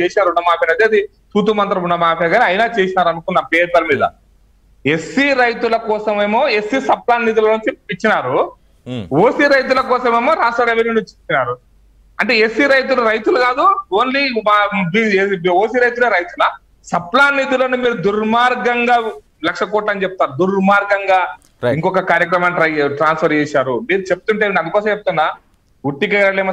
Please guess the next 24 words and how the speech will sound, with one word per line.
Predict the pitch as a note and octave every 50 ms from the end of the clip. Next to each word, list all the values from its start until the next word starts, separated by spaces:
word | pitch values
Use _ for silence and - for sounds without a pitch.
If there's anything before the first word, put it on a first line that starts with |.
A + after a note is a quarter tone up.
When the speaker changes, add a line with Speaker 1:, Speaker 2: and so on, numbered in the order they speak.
| F#3+
Speaker 1:
స్వర్గానికి | F#3 D#3+ D#3+ E3 F#3 F#3+ F#3 F#3
ఎగిరింది | E3+ E3+ E3+ E3 D#3+ D#3+
అన్నట్టు | D#3 D#3 C#3 - F#3
Speaker 2:
Right, | F#3+ F#3+
Speaker 1:
మీరు | F3 E3+ -
Speaker 2:
right. | C3 D3
Speaker 1:
ఐదేళ్లలో | - - F#3+ G3+ G3+ G#3 G3+ G3 -
చేయాల్సిన | F#3 F#3 F3+ F3+ F3+ - F3+ -
పనులు | - F3+ F#3 F3+
నిరంతర | E3+ F3 F#3 F3+ G3 F#3+ F#3 F#3 -
ప్రక్రియ | E3+ - - F3 F3 E3 E3+ -
పేరు | E3 E3 D#3+ D3+ D#3+
చెప్పి | D#3 - _ F#3+ A3 C4 G4+ - _ _ _ _ C3+ D3
ఎస్సీలను | D3+ D3+ - G#3 G#3+ G#3 G#3 G#3 G#3 G#3+ F3+ C#3+ D#3+
దగా | D#3+ E3 F#3+ G3 G3 G3
చేసినారు, | G3 F#3+ F#3+ G3 F#3 F#3 G3+ G3 F3 D#3+
మోసం | E3 F3+ F#3 G3+ F#3 F#3 F#3
చేశారు, | F3+ F#3 G3 G#3 G#3+ F#3 F3
మోసం | F3 F3+ F3+ E3+
చేస్తారు. | D#3+ D#3 D#3 - D3+ D#3
అయితే | E3 - - F#3 G3+ - - - _ _ _ _ _ _ _ -
మిమ్మల్ని | C3+ D3+ E3+ F3 F#3 F3+ F#3 F3+
ఇంకెవరు | F3+ F3 D3+ E3 F3 F3 D#3 C#3+
నమ్మరిగా | D3 E3 D#3+ D#3+ C#3 A#2+